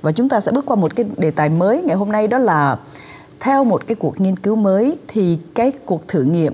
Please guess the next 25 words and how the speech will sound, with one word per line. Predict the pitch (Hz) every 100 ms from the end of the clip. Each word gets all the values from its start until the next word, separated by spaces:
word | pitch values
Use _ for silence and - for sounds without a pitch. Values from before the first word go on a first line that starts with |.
| -
antibody, | 208 214 - - 220 202 190 196 196
tức | 190 285
là | 226
tìm | 160 180 151 147
kháng | 202 294 -
thể | 175 127
trong | 190 190
người | 165 147 143 139 123
của | 135 139
những | 156 135 147 247
người | 208 156
đi | 165 180 180 175
thử | 170 120 156
xem | - 202
kháng | 180 220
thể | 196 113
xem | - 190 156
trong | 208 202
người | 165
của | 156
mình | 160 151 143 - - - -
có | 226
kháng | 269 254
thể | 175 117
của | 147 127 127